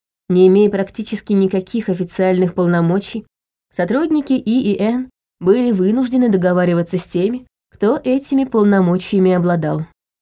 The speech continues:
Не сдержавшись и ляпнув этой дамочке прямо, кто она и для чего здесь находится, Карина испугалась. А вдруг та сейчас поднимет ее на смех?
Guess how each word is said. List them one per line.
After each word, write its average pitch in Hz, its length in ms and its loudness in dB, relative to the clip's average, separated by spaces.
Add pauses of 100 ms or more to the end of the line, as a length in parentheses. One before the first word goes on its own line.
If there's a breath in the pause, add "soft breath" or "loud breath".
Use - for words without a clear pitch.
(100)
Не 175 140 0
сдержавшись 185 800 0
и 175 80 2
ляпнув 208 480 0
этой 214 280 0
дамочке 196 560 -2
прямо, 190 500 0 (360)
кто 190 320 2
она 214 240 4
и 185 60 2
для 170 160 0
чего 180 260 0
здесь 180 240 0
находится, 190 720 -2
Карина 185 360 2
испугалась. 175 680 -2 (560)
А 185 140 0
вдруг 269 320 -2
та 294 240 -4
сейчас 254 580 -4
поднимет 220 540 0
ее 226 160 0
на 175 160 2
смех? 180 360 -6